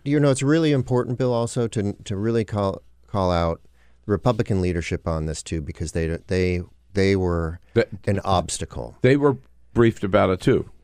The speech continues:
Speaker 1: Obama was seeking a bipartisan way to do this. He wasn't just sitting on his hands. He was trying to get Mitch McConnell
Speaker 2: Oh.
Speaker 1: and
Speaker 2: Wow.
Speaker 1: Paul
Speaker 2: Wow.
Speaker 1: Ryan to go on with a bi-, to go,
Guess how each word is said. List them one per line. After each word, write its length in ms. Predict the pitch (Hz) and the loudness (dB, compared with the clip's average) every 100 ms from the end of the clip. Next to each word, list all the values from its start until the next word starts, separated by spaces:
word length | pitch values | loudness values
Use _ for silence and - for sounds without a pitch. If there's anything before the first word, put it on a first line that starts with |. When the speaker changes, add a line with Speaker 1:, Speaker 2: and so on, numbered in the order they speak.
| - - - | -18 -8 -2
Speaker 1:
Obama 520 | 92 95 113 135 127 | 0 2 2 4 2
was 200 | 101 92 | 2 0
seeking 640 | - 127 131 117 101 101 - | 0 -2 -2 0 0 0 -4
a 100 | 85 | -4
bipartisan 880 | 78 87 - - 107 101 98 95 | 0 -2 -2 0 2 2 -2 -4
way 200 | 85 82 | -2 -4
to 100 | 78 | -6
do 200 | 73 76 | -8 -8
this. 360 | 69 - - - _ | -10 -14 -16 -20 _
He 80 | 98 | 0
wasn't 320 | 135 131 110 | 0 0 0
just 300 | 120 117 - | 2 2 2
sitting 260 | 110 92 | -2 -2
on 80 | 85 | -2
his 140 | 78 - | -6 -10
hands. 180 | - | -14
He 120 | - 98 | -6 -4
was 180 | 104 | -4
trying 440 | - 117 110 110 110 | -4 0 2 2 0
to 100 | 107 | -2
get 280 | 90 85 - _ _ | -2 -2 -4 _ _
Mitch 240 | 85 - - | -6 -6 -8
McConnell 720 | 78 - 104 104 107 104 104 | -8 -4 -2 0 0 -2 0
Speaker 2:
Oh. 160 | 104 104 - - - - | 0 0 -2 -20 -20 -6
Speaker 1:
and 420 | 92 85 80 76 | -2 0 -2 -6
Speaker 2:
Wow. 40 | - | -8
Speaker 1:
Paul 200 | 92 78 | -4 -4
Speaker 2:
Wow. 80 | 73 | 0
Speaker 1:
Ryan 460 | 90 107 110 107 | 0 2 2 0
to 100 | 98 95 | -2 0
go 160 | 110 | 2
on 200 | 110 107 | 2 0
with 100 | 90 | -2
a 40 | 80 | -4
bi-, 220 | 85 80 - _ _ | -4 -6 -8 _ _
to 100 | 107 | -6
go, 220 | - 117 | 0 0